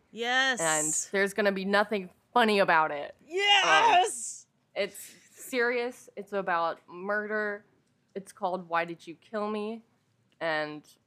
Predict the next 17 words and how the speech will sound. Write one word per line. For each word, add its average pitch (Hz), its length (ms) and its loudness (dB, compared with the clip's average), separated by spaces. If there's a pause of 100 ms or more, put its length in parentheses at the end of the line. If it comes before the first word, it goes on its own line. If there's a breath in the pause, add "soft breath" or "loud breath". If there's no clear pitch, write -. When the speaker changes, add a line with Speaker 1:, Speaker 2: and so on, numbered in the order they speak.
(180)
Speaker 2:
I 170 120 -2 (100)
really 220 220 -4
don't 240 180 -4
know 196 160 0
anything 190 300 -6
else 170 200 -4
about 175 220 -2
it - 20 -4
except 175 300 -10
that 160 80 -6
it's 160 160 -10
a 151 80 -8
documentary, 147 840 -8
and 147 160 -10
I 147 120 -8
assume 151 300 -12
someone 147 420 -10